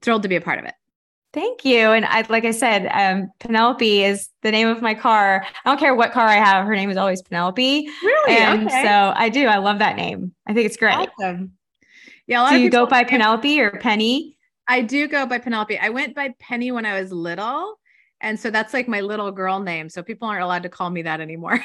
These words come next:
Speaker 1: <laughs> 'cause I found that
Speaker 2: Uh.
Speaker 1: names, like, invoke different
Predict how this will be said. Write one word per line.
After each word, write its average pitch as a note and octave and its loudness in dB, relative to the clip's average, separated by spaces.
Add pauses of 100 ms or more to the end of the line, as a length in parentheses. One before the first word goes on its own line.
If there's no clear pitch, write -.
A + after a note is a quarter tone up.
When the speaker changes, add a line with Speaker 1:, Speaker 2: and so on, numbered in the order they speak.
(100)
Speaker 1:
<laughs> - -18
'cause D4+ 0 (340)
I C#4+ -8
found D4+ -4
that A#3 -4
Speaker 2:
Uh. A#3 -4
Speaker 1:
names, A#3+ -2
like, G#3 -12
invoke A3 -6 (140)
different A3+ -8